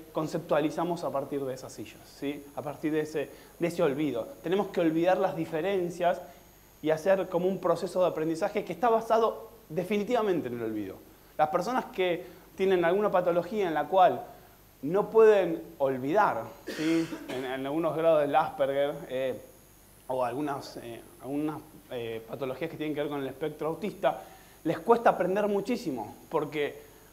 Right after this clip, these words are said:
dos cosas que son casi iguales, pero son un poquito diferentes, son cosas distintas,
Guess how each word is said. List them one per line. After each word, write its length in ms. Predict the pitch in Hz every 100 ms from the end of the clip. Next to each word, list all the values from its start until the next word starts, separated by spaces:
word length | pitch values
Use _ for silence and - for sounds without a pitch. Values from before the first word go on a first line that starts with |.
| - - -
dos 200 | 160 220
cosas 300 | 220 202 180
que 140 | 165
son 160 | 180 196
casi 360 | 196 190 - 185
iguales, 440 | 185 196 170 147
pero 160 | - 139
son 220 | 143 175
un 220 | 180 185 190
poquito 360 | 180 220 202
diferentes, 600 | 190 180 185 185 165 175
son 220 | 175 208
cosas 260 | 196 202 180
distintas, 600 | 151 - 185 127 - -